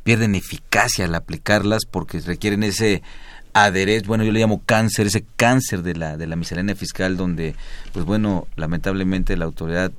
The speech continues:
eh, y eso es, creo que ya antes se de-, se, como que se vislumbraba, no, termina de legislar a través, ya sé lo que se le antoja a través de la miscelánea, ¿no?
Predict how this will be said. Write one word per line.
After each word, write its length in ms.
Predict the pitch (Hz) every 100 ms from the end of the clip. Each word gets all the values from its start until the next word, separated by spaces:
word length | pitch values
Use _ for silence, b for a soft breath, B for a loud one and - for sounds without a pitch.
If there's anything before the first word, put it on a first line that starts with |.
| - -
eh, 260 | 82 78 78
y 100 | 92
eso 180 | - 98
es, 140 | -
creo 220 | - 90
que 120 | 90
ya 220 | 87 87 87
antes 200 | 85 85
se 80 |
de-, 200 | 76 73 67
se, 160 | 85
como 260 | 67 85 82
que 100 | -
se 100 | 87
vislumbraba, 400 | 80 82 85 92
no, 180 | 92 85
termina 400 | - 95 82 120
de 80 | 143
legislar 500 | 90 85 78 98 139
a 60 | 110
través, 300 | - 85 98
ya 80 | 98
sé 100 | 101
lo 100 | 85
que 80 |
se 60 | -
le 200 | 78 73 b b b
antoja 500 | 85 - 135 120 90
a 40 |
través 180 | 82 85
de 80 | 87
la 60 |
miscelánea, 440 | 78 76 87 131 82
¿no? 120 | 98